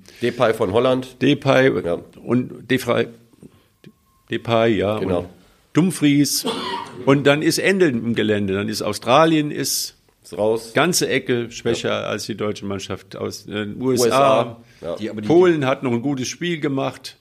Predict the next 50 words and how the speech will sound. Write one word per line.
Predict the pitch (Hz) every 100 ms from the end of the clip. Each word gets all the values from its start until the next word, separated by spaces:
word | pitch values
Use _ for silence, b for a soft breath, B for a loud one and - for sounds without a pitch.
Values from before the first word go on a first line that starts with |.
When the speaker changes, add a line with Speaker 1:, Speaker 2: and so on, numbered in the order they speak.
| _
Speaker 1:
Senegal | 143 147 143 143
Speaker 2:
Ja. | 139
Speaker 1:
hat | 139
am | - 131
Anfang, | 143
Speaker 2:
Senegal. | 165 151
Speaker 1:
glaub | 131 131 147
ich, |
so | 143
ein | 151
bisschen | 135 170 170
dran | 147 135
Speaker 2:
Ja. | 110
Speaker 1:
geschnuppert, | 95 156 160 160
aber | 139 123
Speaker 2:
Aber | 131
Speaker 1:
irgendwann | 143 139
setzt | 127 147
sich | 151
die | -
Qualität | 143 151 139 143 156
dann | 151 107
einfach | 135 -
Speaker 2:
So. | 107
Speaker 1:
durch | 165 131 110
Speaker 2:
Und | 92
dann | 117
Speaker 1:
bei | 92
Speaker 2:
sieht | -
Speaker 1:
den | 90
Speaker 2:
man, | - 87
Speaker 1:
Engländern, | 87 85
Speaker 2:
ja. | 82
Speaker 1:
ja. |
Speaker 2:
und | 175 143
dann | 120 117
fängt | 117 139 175 175 -
der, | 120
das | - - 117
ganze | 117 180 185
Theater | 185 147 131 135 139
schon | - 123 120
damit | 110 110 -
an, | 107 160
dass | 135 101
Deutschland | 120 120 107 -
kein, | - 123 170 175 -
nicht | 156 170
am | 156
Gruppentopf | - 160 165 151 160 - -